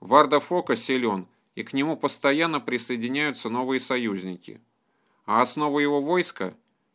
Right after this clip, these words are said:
иберийцы и армяне, которые уже давно считаются лучшими воинами империи.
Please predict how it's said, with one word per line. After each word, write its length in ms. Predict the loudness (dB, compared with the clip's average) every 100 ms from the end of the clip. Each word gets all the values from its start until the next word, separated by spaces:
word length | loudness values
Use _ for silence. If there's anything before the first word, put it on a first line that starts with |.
| -6
иберийцы 720 | -4 0 2 4 2 -2 -8
и 220 | -6 2
армяне, 600 | 4 4 2 0 -2 -6 _ _ -4
которые 480 | -2 2 2 2 0
уже 260 | -2 0
давно 360 | 2 0 0 -4
считаются 560 | -4 -2 0 0 -2
лучшими 420 | -4 -4 -4 -4 -2
воинами 580 | -2 -2 -2 -4 -4
империи. 540 | -4 -4 -6 -6 -10